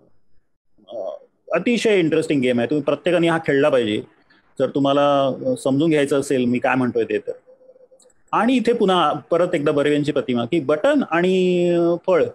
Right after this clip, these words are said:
काहीही संबंध नाही. आणि आता जर आपण ब-, विचार केला तर, अ, आता आपल्याला कॉम्प्युटरच्या सहाय्याने अशा पद्धतीच्या अनेक प्रतिमांचं स-, सरमिसळ करून आपण काहीतरी वेगळं तयार करत असतो. तर, अ,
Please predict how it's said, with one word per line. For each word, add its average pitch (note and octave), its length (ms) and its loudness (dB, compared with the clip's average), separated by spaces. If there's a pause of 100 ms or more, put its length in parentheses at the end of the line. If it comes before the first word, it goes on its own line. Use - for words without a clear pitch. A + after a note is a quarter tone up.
(120)
काहीही A#3+ 320 2
संबंध E3+ 300 0
नाही. C3+ 240 0
आणि D#3+ 280 0
आता C#3+ 320 0
जर A#3+ 180 2
आपण A#3 300 0
ब-, G#3 40 2
विचार G3 300 0
केला F#3+ 200 2
तर, E3 200 0 (260)
अ, - 200 -8 (140)
आता C#3+ 200 0
आपल्याला G#3 320 0
कॉम्प्युटरच्या G3 540 -2
सहाय्याने G3 260 0
अशा G3 180 0
पद्धतीच्या G3+ 540 0
अनेक G#3 200 0
प्रतिमांचं G3 680 0
स-, - 400 -8
सरमिसळ F3 360 0
करून F3+ 220 0
आपण E3+ 200 -2
काहीतरी E3 260 0
वेगळं D#3 300 2
तयार C#3+ 200 2
करत B2+ 220 0
असतो. - 280 -6 (760)
तर, C4 100 4 (400)
अ, D3+ 460 2